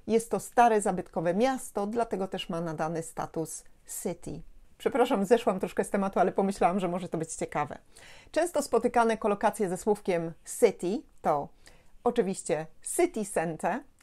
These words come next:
centrum miasta, city hall, ratusz czy urząd miejski, a także city council, rada miejska.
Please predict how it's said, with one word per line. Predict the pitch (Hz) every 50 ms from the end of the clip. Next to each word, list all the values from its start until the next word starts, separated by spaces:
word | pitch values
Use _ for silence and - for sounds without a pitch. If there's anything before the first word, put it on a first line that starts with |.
| - - -
centrum | - 220 208 196 185 170 160
miasta, | 156 151 151 - - - 196 240 302 - - - - - - - - - - - -
city | 302 294 - 247 220 175
hall, | - - 220 196 190 190 220 262 277 - - -
ratusz | 208 208 208 226 233 - 254 240 - -
czy | - -
urząd | - 220 202 226 208 196 - -
miejski, | 208 202 208 202 - - 208 196 196 202 - - - -
a | - - 180
także | - 208 196 180 170 190 196 185 185 - - - - - -
city | - 220 190 - - 175 170 175 180 - - -
council, | - 233 208 196 196 - - - 160 147 151 156 - - - - -
rada | 202 214 196 160 156 151
miejska. | 160 147 151 151 - - - 156 156